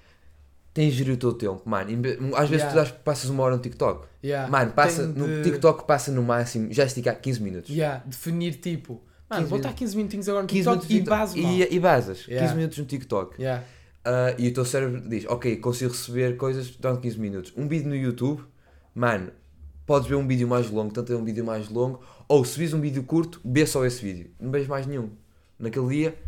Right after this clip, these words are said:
Speaker 1: vê aquele vídeo curto. E o teu cérebro já, já, mas isso não foi do dia, do dia para a noite, tens de estar a fazer isto durante
Speaker 2: Yeah,
Speaker 1: bué de
Speaker 2: mas,
Speaker 1: tempo.
Speaker 2: yeah.
Speaker 1: E depois tinha outra coisa. Ao mesmo tempo, pa, para dar esse equilíbrio, o que é que tens de fazer?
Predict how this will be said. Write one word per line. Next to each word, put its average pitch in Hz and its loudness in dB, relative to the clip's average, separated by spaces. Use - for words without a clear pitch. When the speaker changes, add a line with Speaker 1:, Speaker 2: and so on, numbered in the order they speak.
Speaker 1:
vê 151 -4
aquele 165 0
vídeo 170 0
curto. 170 -4
E 117 -2
o 113 -4
teu 127 2
cérebro 135 0
já, 139 0
já, 107 -12
mas 127 4
isso 123 2
não 135 -2
foi 139 -2
do 139 0
dia, 143 0
do 127 0
dia 139 4
para 185 8
a - 10
noite, 117 6
tens 127 2
de - 2
estar 135 6
a 127 4
fazer 131 2
isto 135 -4
durante 151 4
Speaker 2:
Yeah, 151 2
Speaker 1:
bué 135 -4
de 127 -2
Speaker 2:
mas, 110 -2
Speaker 1:
tempo. 139 -12
Speaker 2:
yeah. 131 -8
Speaker 1:
E 143 -4
depois 170 0
tinha 180 -2
outra 185 0
coisa. 131 0
Ao 135 0
mesmo 165 -2
tempo, 123 -4
pa, 127 2
para 127 -6
dar 123 0
esse 123 -4
equilíbrio, 120 -2
o - -12
que 120 -8
é 117 -4
que - -16
tens 104 -6
de - -16
fazer? 90 -10